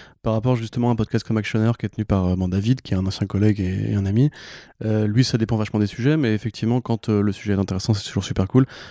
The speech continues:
Je voudrais quand même pas qu'on oublie justement le travail de Manu aussi, qui fait vraiment beaucoup d'émissions sur tout un tas de sujets pour justement les vieux nostalgiques de Comics Blog, qui aiment son style, sa patte, et, euh, bah, nous, c'est avec plaisir qu'on travaille encore avec lui de temps en temps.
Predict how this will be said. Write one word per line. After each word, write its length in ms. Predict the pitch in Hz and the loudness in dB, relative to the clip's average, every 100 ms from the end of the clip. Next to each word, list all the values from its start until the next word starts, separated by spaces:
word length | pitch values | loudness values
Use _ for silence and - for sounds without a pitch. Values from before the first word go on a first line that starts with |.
| - - | -16 -8
Je 80 | |
voudrais 160 | 110 117 | -4 -2
quand 80 | 131 | 0
même 80 | 123 | 0
pas 120 | 131 | 0
qu'on 140 | 120 | 0
oublie 220 | 113 113 | -2 0
justement 240 | 117 107 113 | -2 0 -2
le 80 | 110 | 0
travail 180 | 104 | 0
de 80 | 104 | 0
Manu 280 | 104 104 113 | 0 0 0
aussi, 220 | 104 113 | 0 -4
qui 100 | - | -6
fait 100 | - | -4
vraiment 240 | 95 101 101 | 0 2 2
beaucoup 260 | 98 - | 0 -2
d'émissions 460 | 101 101 95 - 110 | 0 0 0 0 0
sur 180 | - 95 - | 0 -2 0
tout 120 | - 120 | 2 2
un 80 | |
tas 100 | 110 | 2
de 60 | 107 | -2
sujets 360 | - 101 107 113 | -4 2 4 4
pour 200 | 101 98 | 2 0
justement 320 | 101 107 107 | 0 2 2
les 140 | 92 | 2
vieux 140 | 92 104 | 0 0
nostalgiques 420 | 101 101 98 98 | 0 0 0 -2
de 60 | |
Comics 280 | 101 101 92 | 0 0 2
Blog, 180 | 104 107 - - - - - | 4 4 0 -18 -18 -20 -20
qui 160 | - 113 | -4 0
aiment 120 | 117 | 0
son 200 | 110 117 | 0 -4
style, 240 | - 123 | -2 -2
sa 160 | 110 110 | 0 -2
patte, 340 | 117 117 110 | 2 0 0
et, 260 | - 107 110 | -4 -2 2
euh, 200 | 101 95 | 2 0
bah, 100 | 92 | -2
nous, 140 | 101 | 0
c'est 140 | 107 90 | 0 -2
avec 80 | - | 0
plaisir 240 | 95 98 | 0 0
qu'on 60 | 98 | -2
travaille 240 | - 92 | 0 0
encore 200 | 92 90 | 0 0
avec 220 | 90 92 | 0 0
lui 80 | - | 0
de 40 | 101 | 0
temps 140 | 92 | 0
en 80 | 82 | 0
temps. 200 | 123 | 2